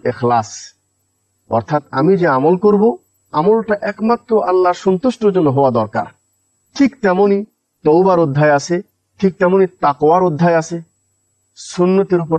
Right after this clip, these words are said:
আমল করার অধ্যায় আছে, নেক আমল দ্রুত করা দরকার এ বিষয়ে অধ্যায় আছে,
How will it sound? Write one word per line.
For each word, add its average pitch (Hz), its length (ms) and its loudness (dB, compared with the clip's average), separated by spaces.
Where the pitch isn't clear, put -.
আমল 147 300 2
করার 180 280 0
অধ্যায় 160 300 0
আছে, 165 160 -6
নেক 180 400 4
আমল 180 300 2
দ্রুত 202 360 0
করা 180 260 2
দরকার 151 380 0
এ 127 120 2
বিষয়ে 185 360 2
অধ্যায় 175 300 0
আছে, 180 180 -2